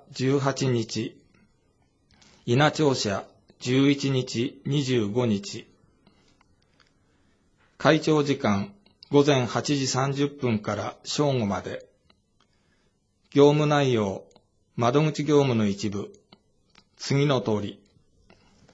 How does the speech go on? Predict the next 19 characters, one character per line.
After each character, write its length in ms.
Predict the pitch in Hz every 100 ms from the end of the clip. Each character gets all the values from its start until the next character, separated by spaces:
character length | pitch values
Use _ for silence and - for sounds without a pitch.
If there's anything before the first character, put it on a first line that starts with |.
| _ _ _ - _ _ _ _ - _ _ - _ - _ -
税 220 | 143 156
務 180 | 156 151
関 240 | 147 131
係、 420 | 123 104 98 - _ _ - -
納 260 | 127 143
税 220 | 139 135
証 220 | 131 127 123
明 200 | 120 113
書、 340 | 110 113 -
所 200 | - 127
得 200 | 113 -
証 300 | - - 135
明 200 | 131 123
書、 340 | 117 117 113 - -
評 260 | - 139
価 140 | 147 147
証 240 | 143 135
明 200 | 135 127
書、 360 | 107 110 -